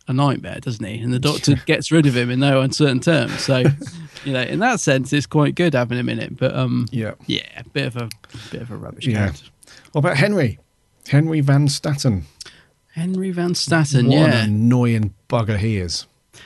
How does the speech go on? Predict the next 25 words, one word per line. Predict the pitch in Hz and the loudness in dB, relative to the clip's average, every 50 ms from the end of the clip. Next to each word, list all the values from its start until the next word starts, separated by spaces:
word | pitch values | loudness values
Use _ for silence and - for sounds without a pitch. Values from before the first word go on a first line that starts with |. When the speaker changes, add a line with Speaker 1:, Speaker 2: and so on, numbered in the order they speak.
| - _ _ | -20 _ _
Speaker 1:
He | - 196 214 226 262 247 | 2 2 4 6 6 6
is. | 165 135 123 - - - _ - | 6 6 4 2 -2 -4 _ 4
He's, | 185 233 214 262 233 - _ - 139 127 - - - - - _ - - - _ | 4 4 4 0 -4 -8 _ -6 -6 -6 -6 -10 -16 -20 -20 _ -20 -20 -20 _
see, | - - 214 | -8 -4 -2
the | 190 214 - | -2 -2 0
thing | - 285 262 269 | 0 0 2 2
is | 240 - - | 2 2 2
with | 208 190 | 2 4
this, | 190 165 127 - - | 4 4 2 2 0
'cause | - 165 170 | -2 -2 0
it's | 175 156 - | 0 0 0
a | 185 175 | 0 2
one-parter, | 165 165 165 156 151 175 170 170 165 151 - - - 95 - 120 - _ - - - _ _ _ | 2 2 2 2 2 4 4 4 4 4 2 0 -6 -10 -10 -12 -16 _ -20 -20 -20 _ _ _
we | 147 156 156 | 2 2 2
kind | - 190 196 190 185 175 | 4 2 2 4 2 2
of | 160 | 2
have | 160 151 - | 0 0 0
to | - 147 | -2 -2
get | 135 147 - - | -2 -2 -4 -2
to | - 139 | -4 -2
know | 131 135 131 127 127 | 0 2 2 0 0
the | 127 123 | -2 -4
characters | - 135 131 123 - - - - 123 117 - - - - | -2 -2 -2 -2 -2 -6 -6 -6 -6 -6 -6 -10 -14 -16
straight | - - - - 135 127 123 - | -14 -12 -4 -2 -2 -2 -2 -4
away. | 120 117 123 127 113 113 110 - - | -6 -6 -6 -6 -6 -8 -10 -14 -20